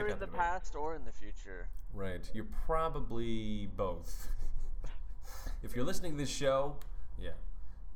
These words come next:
Speaker 2: You're probably both. So we're gonna, we're gonna talk about that, and then next we're gonna, the second topic of, of debate is going to be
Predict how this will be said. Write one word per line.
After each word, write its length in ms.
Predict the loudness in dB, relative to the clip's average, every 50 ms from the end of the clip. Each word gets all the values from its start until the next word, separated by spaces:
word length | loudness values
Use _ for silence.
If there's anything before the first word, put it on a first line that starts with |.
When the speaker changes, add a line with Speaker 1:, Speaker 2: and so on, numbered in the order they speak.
| -2 0 0 0 2
Speaker 2:
You're 140 | 0 0 2
probably 380 | 0 0 0 0 -2 -2 0
both. 240 | 2 6 6 6 6
So 280 | 6 4 4 2 2 -2 -4 -4
we're 140 | -4 -4
gonna, 300 | -2 -2 -2 0 0 0 0
we're 100 | -2 -2
gonna 140 | -2 -2 -2
talk 200 | 0 -2 -2 0
about 220 | -2 -4 -4 -4
that, 220 | -4 -4 -4 -4 -6 -6
and 140 | -4 -4
then 340 | -4 -4 -4 -4 -2 -2 -2
next 320 | -2 -4 -4 -6 -8 -6 -6
we're 100 | -6 -6
gonna, 140 | -4 -4
the 180 | -2 -2 -2 0
second 300 | -2 -2 -2 -2 -2 -2
topic 320 | 0 0 0 0 0 -2
of, 80 | -2 -4 -4 -4 -6 -4 -4
of 240 | -6 -6 -6 -6 -8
debate 320 | -8 -8 -6 -6 -6 -6
is 120 | -8 -8 -8
going 240 | -6 -6 -4 -4 -4
to 80 | -4
be 400 | -4 -4 -2 -2 -2 -2 -2 -2